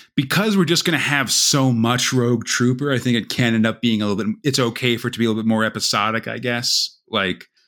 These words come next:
just 'cause there's gonna be more of it. I think this is the counterpoint of Brigandoom, where Brigandoom shows up every once in a while, so just sort of having, like,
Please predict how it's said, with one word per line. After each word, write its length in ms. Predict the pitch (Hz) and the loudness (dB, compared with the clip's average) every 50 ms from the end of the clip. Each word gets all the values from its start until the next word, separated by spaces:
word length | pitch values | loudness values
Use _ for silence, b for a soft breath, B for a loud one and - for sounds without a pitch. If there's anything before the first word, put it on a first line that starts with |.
| _ _ | _ _
just 180 | - 139 131 131 | -2 -2 -2 0
'cause 100 | - 123 | -2 0
there's 160 | 110 120 110 | 0 0 0
gonna 140 | - 123 117 | 0 2 2
be 80 | 110 104 | 2 2
more 340 | 101 107 107 107 104 110 | 2 2 0 0 0 0
of 80 | 113 98 | 0 0
it. 240 | 110 113 120 - - _ _ _ _ _ _ | 0 -2 -2 -4 -8 _ _ _ _ _ _
I 100 | - 127 | -2 -2
think 300 | 127 - - 135 123 131 | -2 0 -2 -2 -2 0
this 140 | 135 131 - | -2 -2 -2
is 80 | 113 104 | -2 -4
the 60 | 120 | -4
counterpoint 640 | - - - 131 123 117 120 117 120 - 127 120 110 | -4 -2 -2 0 0 0 -2 -4 -4 -2 -2 0 0
of 60 | 107 95 | 0 0
Brigandoom, 640 | - 120 117 113 113 110 104 104 101 120 120 117 101 | 0 -2 0 0 0 0 0 0 2 2 2 2 0
where 80 | 110 | -2
Brigandoom 540 | 92 - 117 120 120 117 110 104 120 117 110 | -2 -2 -2 0 0 0 0 2 2 2 2
shows 340 | 107 - - 123 113 110 95 | 0 0 0 0 0 0 0
up 180 | 127 123 127 127 | 0 -2 -2 -4
every 200 | 117 104 107 107 | -4 -4 -2 -2
once 280 | 104 101 104 98 - | -2 -2 -2 -2 -4
in 80 | - 113 | -4 -2
a 40 | 101 | -2
while, 240 | 98 101 98 101 | 0 0 0 -2
so 120 | 101 - - | -2 -4 -4
just 200 | 95 113 107 - | -4 -2 -2 0
sort 160 | - 117 101 | -2 -2 -2
of 80 | 98 92 | -4 -4
having, 400 | - 110 107 107 104 107 104 95 | -2 -2 -2 -2 -2 -2 -2 -2
like, 420 | 98 95 92 90 87 87 - - | -2 -2 -2 -4 -4 -6 -10 -14